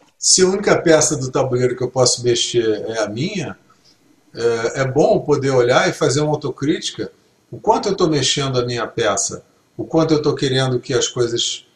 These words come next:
cheguem prontas? Então, se eu tô criticando muito, mas agindo pouco, se a minha vida tá muito parecida com o que é conveniente, é, pra sociedade,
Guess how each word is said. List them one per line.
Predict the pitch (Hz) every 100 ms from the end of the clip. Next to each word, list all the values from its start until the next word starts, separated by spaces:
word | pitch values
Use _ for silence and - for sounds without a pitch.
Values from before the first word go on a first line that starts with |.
| _ _
cheguem | - - 139 123 120 113
prontas? | 123 113 90 - - -
Então, | - 151 - - - _ _ _ _ _ _ _ _ -
se | - -
eu | 151 151
tô | 170 160
criticando | 156 151 147 - 175 180 160
muito, | 139 135 117 -
mas | 117 120 110
agindo | 123 - 131 127 107
pouco, | - 135 - - - _ _ _ _ _ -
se | -
a | 147
minha | 156 151
vida | 147 165 151
tá | 156
muito | 147 175 -
parecida | 170 156 120 - 170 151 123
com | - 135 131 120 113
o | 107
que | 139
é | 127
conveniente, | 131 113 135 120 123 131 127 - - - _ _ _ _ _ _ - 160
é, | 101 98 98 95 92 90 87 87 - _ _ _ _
pra | 107 104
sociedade, | 113 - 104 95 117 135 131 104 98